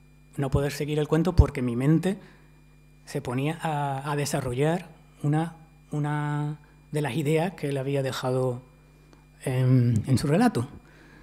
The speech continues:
Y, y muchos, muchos cuentos de esa época surgen así, por contagio con, con Cortázar. Entonces, claro, yo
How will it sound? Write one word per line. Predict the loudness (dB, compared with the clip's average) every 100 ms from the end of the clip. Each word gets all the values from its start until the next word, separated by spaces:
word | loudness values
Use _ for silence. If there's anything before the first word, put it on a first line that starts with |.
| -20 -20 -20 -20 -8
Y, | -4 -4 -4 -6 -8 -12 -8
y | -4
muchos, | 0 2 4 2 -2
muchos | -2 0 4
cuentos | 6 6 6
de | -2
esa | -2 -2
época | -2 0 0 -2 -6 -12
surgen | -6 -4 0 2
así, | 4 2
por | 0 -2
contagio | -2 -2 -2 0 0
con, | 2 2 2 2
con | 0
Cortázar. | 0 -2 -4 -8 -10 -16 -18 -20 -20 -20 -20 -20 -20 -20 -20 -20 -14 -8
Entonces, | -4 -4 -2
claro, | -2 -2
yo | -4